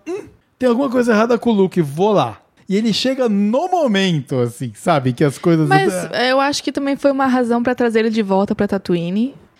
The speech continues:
Speaker 2: e fechar o ciclo. Porque o episódio acabou logo depois.
Speaker 1: Não, mas ele não, mas, mas, gente, não precisava. Porque, não precisava, porque a missão original dele é cuidar do Luke.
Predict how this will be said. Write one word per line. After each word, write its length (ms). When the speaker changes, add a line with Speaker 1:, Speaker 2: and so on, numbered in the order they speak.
Speaker 2:
e 140
fechar 300
o 60
ciclo. 540
Porque 400
o 80
episódio 360
acabou 280
logo 180
depois. 460
Speaker 1:
Não, 200
mas 160
ele 120
não, 140
mas, 320
mas, 220
gente, 340
não 80
precisava. 800
Porque, 240
não 120
precisava, 580
porque 380
a 80
missão 560
original 500
dele 480
é 100
cuidar 300
do 100
Luke. 380